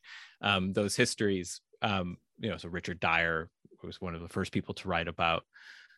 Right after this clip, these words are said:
you know, the calibration of film and photography technologies. Lorna Roth has written about Shirley cards, which are used to,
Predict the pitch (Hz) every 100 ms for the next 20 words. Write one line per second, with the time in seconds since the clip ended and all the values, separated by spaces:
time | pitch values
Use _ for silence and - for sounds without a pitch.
0 | _ _ _ _ _ _ _ _ - 127
1 | 113 - 123 120 101 104 - 104 92 -
2 | 110 101 98 95 - 104 98 95 95 -
3 | 98 92 90 - - - 104 104 95 95
4 | 95 - 90 87 - - _ - 107 95
5 | 87 87 85 85 - 92 95 95 87 85
6 | - - - 95 92 90 - 98 90 87
7 | 82 - 92 90 85 85 85 - 85 82